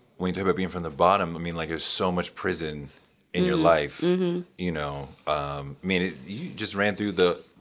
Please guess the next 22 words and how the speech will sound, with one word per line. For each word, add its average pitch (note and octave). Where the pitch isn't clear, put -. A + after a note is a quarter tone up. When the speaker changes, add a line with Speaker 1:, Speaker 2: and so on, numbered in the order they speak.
Speaker 1:
the -
whole, -
basically D#3
the A#2
whole D3
generation G#2+
above F2+
you D#2
has F2+
been E2+
in D#2
prison. C#2+
Speaker 2:
Mm-hmm. F#3
Speaker 1:
Um, D#2
Speaker 2:
Yeah. D2
Speaker 1:
which A#2+
is D#3
hard. C#3+
Speaker 2:
Yeah, F3+
it F3
is. -
But, -